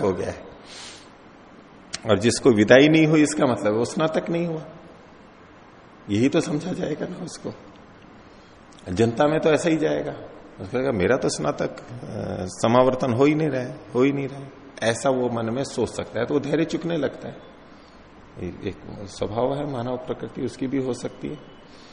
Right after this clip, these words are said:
अब आपका कहना है कि भाई वो ब्रह्म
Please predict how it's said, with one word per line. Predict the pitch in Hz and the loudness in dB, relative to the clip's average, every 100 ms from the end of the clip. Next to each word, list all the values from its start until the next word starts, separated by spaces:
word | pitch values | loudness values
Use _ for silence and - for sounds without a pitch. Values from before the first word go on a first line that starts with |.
| - - - - | -20 -20 -20 -6
अब | 98 | 2
आपका | 120 - 131 | 2 4 0
कहना | 135 127 127 | 2 2 2
है | 127 | 2
कि | 127 120 | 0 0
भाई | 117 113 | 0 2
वो | 113 110 104 | 4 4 2
ब्रह्म | 90 98 117 | 2 2 4